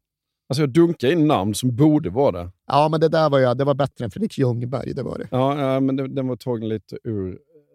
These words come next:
Speaker 1: Har Halmstad med några spelare förutom Håkan Svensson?
Speaker 2: Eh, nu ska jag kolla. Nej, det har de väl inte. Nej, det är fan ingen här som spelar i
Speaker 1: Nej.
Speaker 2: H B K.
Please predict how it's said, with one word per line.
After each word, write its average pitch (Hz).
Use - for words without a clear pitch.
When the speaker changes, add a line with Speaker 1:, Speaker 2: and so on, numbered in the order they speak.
Speaker 1:
Har 185
Halmstad 113
med 233
några 160
spelare 131
förutom 156
Håkan 123
Svensson? -
Speaker 2:
Eh, 160
nu 175
ska -
jag -
kolla. 139
Nej, 147
det 143
har 127
de 127
väl 123
inte. -
Nej, 151
det 147
är 139
fan 127
ingen 127
här 127
som -
spelar 131
i 127
Speaker 1:
Nej. 131
Speaker 2:
H 127
B 131
K. 139